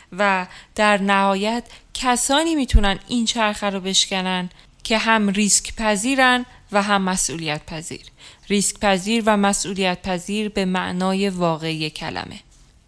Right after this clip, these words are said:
اما کسانی که نتونن این چرخه رو بشکنن، دچار یک چرخه رونق ورشکستگی می‌شن. اسم این چرخه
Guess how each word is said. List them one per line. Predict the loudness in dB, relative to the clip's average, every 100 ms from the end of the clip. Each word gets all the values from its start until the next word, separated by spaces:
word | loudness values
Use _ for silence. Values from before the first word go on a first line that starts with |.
| _ -12 -4
اما | -2 -2
کسانی | -4 -4 0 0 0
که | -2 -2
نتونن | 0 2 0 0 0 2 0
این | -2 -2
چرخه | -2 -4 -4 -4
رو | -4
بشکنن، | -2 -2 -2 -2 -2 -2 -2 -6 -16 -20 -10 0
دچار | 2 2 2 2 2
یک | -2 -4 -2
چرخه | -2 2 2 2 -2 -2 0 2
رونق | 2 2 2 0 0
ورشکستگی | 0 0 -2 -2 -4 -4 -6 -8 -8
می‌شن. | -6 -8 -10 -16 -20 -20 -20 -8 -2
اسم | 0 0
این | 0
چرخه | 0 0 0 0 -2 -2